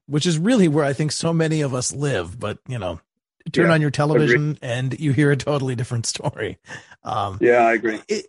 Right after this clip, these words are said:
Speaker 1: if you had to write his obit, uh, what would it say?
Speaker 2: Uh, I, I would focus on, um, the subtitle of my book is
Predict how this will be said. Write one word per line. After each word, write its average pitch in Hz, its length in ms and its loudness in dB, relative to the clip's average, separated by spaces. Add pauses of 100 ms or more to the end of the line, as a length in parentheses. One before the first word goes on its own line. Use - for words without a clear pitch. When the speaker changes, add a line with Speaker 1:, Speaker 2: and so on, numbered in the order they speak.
(320)
Speaker 1:
if 185 160 4
you 180 120 4
had 185 240 4
to 190 80 4
write 175 220 4
his 160 120 4
obit, 156 480 2
uh, 143 220 -2
what 175 160 0
would 147 100 -2
it 135 80 -4
say? 127 240 -6 (960)
Speaker 2:
Uh, 143 300 6 (460)
I, 156 160 4 (160)
I 165 100 2
would 185 240 4
focus 175 340 4 (140)
on, 160 460 0 (100)
um, 127 400 0 (880)
the 131 420 -6
subtitle 165 360 4
of 151 40 4
my 151 140 4
book 147 240 -2
is 135 100 0